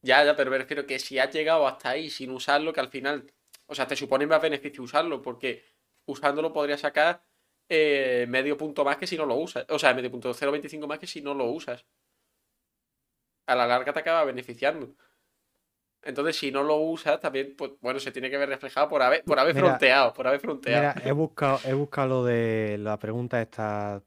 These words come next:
Speaker 2: eh, impugnada. Y dice aquí, "Mister Cuatro no pes-, no poseía Akuma no Mi. Era el cañón y lo de Miss Golden Week no es una fruta, aunque lo parece".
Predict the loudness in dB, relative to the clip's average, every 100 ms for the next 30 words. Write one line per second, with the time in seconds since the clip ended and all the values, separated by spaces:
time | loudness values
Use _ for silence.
0 | _ -10 -8 -6 -8 -8 -10 -12 -16 -20
1 | _ _ -10 -10 -8 -4 -2 -2 -6 _
2 | _ _ _ _ _ _ -8 -4 -2 0
3 | 0 0 0 -2 -4 -4 -4 -2 -2 0
4 | 0 0 -2 -4 -4 -4 -2 -4 0 2
5 | 2 2 0 0 0 -2 -4 -10 -16 _
6 | _ _ _ -2 4 6 4 2 2 2
7 | 2 2 2 2 0 -2 0 2 2 2
8 | 0 -2 -2 -2 -2 -2 -4 -2 -4 -2
9 | -4 -2 -6 -2 -2 -4 -8